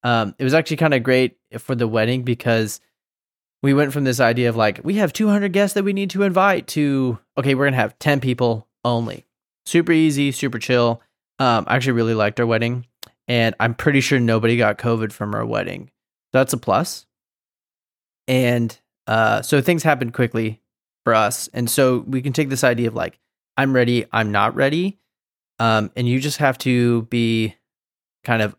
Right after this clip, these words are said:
self-aware of your position. Are you completely ready?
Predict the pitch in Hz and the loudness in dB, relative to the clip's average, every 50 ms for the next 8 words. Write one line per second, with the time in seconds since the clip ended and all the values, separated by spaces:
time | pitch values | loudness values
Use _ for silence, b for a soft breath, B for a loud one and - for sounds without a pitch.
0 | _ - - - - 139 123 123 - 160 139 117 117 113 113 143 147 170 196 202 | _ -8 -6 0 2 2 2 2 2 0 0 2 0 0 0 0 0 0 0 -2
1 | 202 _ _ _ _ _ _ _ _ - 127 120 127 120 117 - 120 110 113 110 | -6 _ _ _ _ _ _ _ _ -2 0 0 0 0 0 0 -2 -2 -2 -4
2 | - - - - - _ _ _ _ _ _ _ _ - 120 120 120 120 123 127 | -4 -6 -10 -14 -18 _ _ _ _ _ _ _ _ 0 0 2 2 2 2 2
3 | 127 123 120 - - 135 120 - - 160 185 202 196 180 180 196 196 190 208 208 | 0 0 -2 -4 -4 -6 -4 0 -2 -2 0 -2 -2 0 2 2 2 2 0 -2
4 | 202 185 | -4 -6